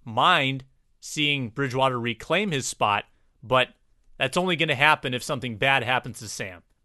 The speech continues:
The Vikings are not going to upset the current status quo. Bridgewater is not going to come back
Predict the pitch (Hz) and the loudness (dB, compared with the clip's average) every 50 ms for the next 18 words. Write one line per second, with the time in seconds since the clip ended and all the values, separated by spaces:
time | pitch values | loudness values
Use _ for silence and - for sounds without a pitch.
0 | _ _ _ _ _ _ - 127 107 143 175 208 202 220 202 - 185 170 151 143 | _ _ _ _ _ _ -10 -2 0 2 2 2 0 -4 -4 -2 -2 -2 -2 0
1 | 143 151 156 160 - 165 143 123 135 139 156 156 156 151 156 143 131 - - - | 0 2 2 2 0 -2 -4 -2 -2 0 0 -2 -4 -4 -8 -10 -12 -10 -6 -4
2 | 147 127 127 123 123 120 117 - _ _ - 139 135 - - - 156 135 - - | -2 -2 -2 -2 -2 -4 -6 -10 _ _ -4 -4 -2 -4 -4 -4 -4 -4 -4 -4
3 | 117 - - 147 127 123 113 - - 131 107 101 98 - - - 113 95 82 - | -8 -10 -8 -6 -6 -6 -6 -6 -4 -4 -4 -4 -6 -10 -12 -10 -12 -12 -12 -14
4 | _ _ _ _ _ _ _ _ _ _ - 127 147 151 135 - 170 170 170 165 | _ _ _ _ _ _ _ _ _ _ -10 -8 -8 -6 -4 0 2 2 2 2
5 | 165 156 120 104 135 131 143 147 135 147 147 147 139 - 139 123 - - 151 147 | 0 -2 -4 -2 -2 -2 -2 -2 -2 -6 -6 -6 -6 -8 -10 -10 -6 -4 -4 -2
6 | 135 123 123 123 123 123 - - | 0 2 4 4 4 4 2 -2